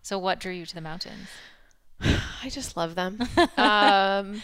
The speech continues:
Speaker 1: I guess that's kind of a silly question,
Speaker 2: No,
Speaker 1: but
Speaker 2: I don't know. I think it, I s-, I mean, it's, I think there's something that was just, it's probably, like, the experiences that you have growing up. Like, I was with
Speaker 1: Yeah.
Speaker 2: my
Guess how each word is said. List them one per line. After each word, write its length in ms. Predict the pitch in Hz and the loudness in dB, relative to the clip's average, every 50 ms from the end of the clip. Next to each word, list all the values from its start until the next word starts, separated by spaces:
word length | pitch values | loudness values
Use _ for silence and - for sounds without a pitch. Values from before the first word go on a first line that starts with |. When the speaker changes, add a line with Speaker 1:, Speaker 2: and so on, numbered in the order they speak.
| - - | -4 -2
Speaker 1:
I 80 | 220 | 0
guess 180 | 226 247 262 240 | 2 2 0 0
that's 140 | - 214 - | -4 -8 -6
kind 180 | - 226 196 185 | -2 -2 -2 -2
of 60 | 175 | -2
a 60 | 175 | -6
silly 220 | - 190 175 - - | -8 -8 -8 -8 -8
question, 380 | - - - - - - 202 202 | -8 -10 -10 -10 -12 -12 -6 0
Speaker 2:
No, 220 | 392 427 427 427 403 | 2 4 6 6 6
Speaker 1:
but 120 | 339 - - | 6 4 2
Speaker 2:
I 80 | 320 | 2
don't 220 | 381 392 427 403 403 | 2 2 2 2 2
know. 120 | 370 392 | 4 4
I 160 | 349 254 240 269 | 4 4 4 2
think 160 | - 339 349 | 0 -2 -2
it, 80 | 302 - | -2 0
I 100 | - 240 | 0 0
s-, 160 | 247 226 - 247 - | 0 -2 -4 -2 -2
I 60 | 240 | 0
mean, 240 | 233 240 233 226 202 | 0 0 -2 -2 -2
it's, 160 | - 233 - - | -4 -2 0 0
I 80 | - 240 | -2 0
think 380 | - 269 262 - - - - - - - - - - - _ _ _ _ - | -2 -4 -6 -6 -8 -10 -10 -10 -14 -20 -20 -20 -20 -20 _ _ _ _ 0
there's 300 | 220 220 220 208 202 190 | 2 4 4 4 2 0
something 460 | - - - 196 190 202 - 196 202 | -2 0 0 0 0 0 0 0 0
that 120 | 196 175 - | 2 0 0
was 160 | 165 180 180 | 0 -2 -2
just, 340 | - 170 - - - - - _ _ _ _ _ _ _ 285 294 _ _ _ _ _ _ _ _ _ _ - - | -2 -4 -6 -6 -8 -10 -16 _ _ _ _ _ _ _ _ _ _ _ _ _ _ _ _ _ _ _ -6 -6
it's 100 | 202 - | -2 2
probably, 220 | - 233 233 226 214 | 4 6 6 6 6
like, 200 | 196 180 175 - | 4 4 2 0
the 60 | 175 | -6
experiences 640 | 170 - - - 180 170 180 185 196 196 - 196 202 | -6 -6 -4 -2 0 2 2 0 0 -2 -2 -2 -2
that 100 | 208 - | -2 -2
you 80 | - 214 | 0 2
have 160 | 196 202 196 | 2 2 2
growing 260 | - 196 196 196 196 196 | 2 2 2 2 4 2
up. 160 | 196 208 - | 0 0 0
Like, 120 | 165 165 - | -2 -2 0
I 40 | 156 | 0
was 80 | 160 | 0
with 120 | - 156 - | -2 -4 -4
Speaker 1:
Yeah. 60 | - | -4
Speaker 2:
my 280 | 147 147 147 151 156 | -4 -4 -4 -4 -6